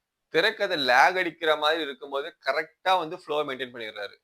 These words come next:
இவரும் தன்மானத்தை இழக்க விரும்பாத அந்த கிளைமேக்ஸ் காட்சி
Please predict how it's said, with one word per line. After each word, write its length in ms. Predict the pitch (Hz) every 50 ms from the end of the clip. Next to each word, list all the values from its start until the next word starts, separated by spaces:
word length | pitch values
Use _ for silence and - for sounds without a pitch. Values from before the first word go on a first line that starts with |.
| _ _ _ _ _ _ _ _ _ _ _ _ _ _
இவரும் 460 | - 139 160 185 214 233 247 247 202
தன்மானத்தை 520 | - 165 156 180 202 214 214 214 208 214 190
இழக்க 300 | 160 160 160 165 185 170
விரும்பாத 500 | 160 165 160 151 147 147 147 139 127 113
அந்த 240 | 117 120 117 - _ -
கிளைமேக்ஸ் 600 | 131 120 127 143 165 180 180 170 160 151 - -
காட்சி 540 | - 135 123 123 - - 135 127 117 113 -